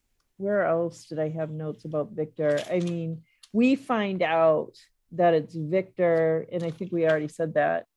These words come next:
So I think this point is really, um, hammered down, but we find out that Victor's the one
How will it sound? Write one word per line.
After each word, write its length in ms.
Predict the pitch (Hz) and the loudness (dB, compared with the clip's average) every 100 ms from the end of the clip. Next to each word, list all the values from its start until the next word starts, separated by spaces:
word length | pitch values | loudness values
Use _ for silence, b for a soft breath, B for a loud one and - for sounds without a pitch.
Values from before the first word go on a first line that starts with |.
| _ _ | _ _
So 160 | 180 | -2
I 80 | 160 | -2
think 280 | 160 190 - | -2 -6 -6
this 160 | 160 - _ | -6 -8 _
point 300 | 180 170 160 - | -10 -10 -12 -6
is 240 | 160 143 - | -6 -6 -10
really, 600 | 156 165 160 156 147 160 _ _ _ _ _ _ _ _ _ _ _ _ _ _ | -4 -2 -2 -4 -8 -12 _ _ _ _ _ _ _ _ _ _ _ _ _ _
um, 500 | 160 151 143 156 - - _ _ _ _ _ _ _ 175 | -10 -10 -10 -12 -14 -18 _ _ _ _ _ _ _ -8
hammered 360 | 170 160 151 | -6 -4 -6
down, 400 | 156 156 151 147 | -6 -6 -6 -8
but 260 | - 139 - _ b b - | -6 -6 -6 _ b b -2
we 160 | 196 | 0
find 360 | - 170 165 160 | 0 -4 -4 0
out 240 | 147 147 | -2 -2
that 180 | 135 147 | -8 -4
Victor's 460 | 185 180 180 165 165 | -4 -2 -4 -4 -6
the 100 | 151 | -10
one 580 | 139 156 160 156 156 | -8 -8 -8 -8 -12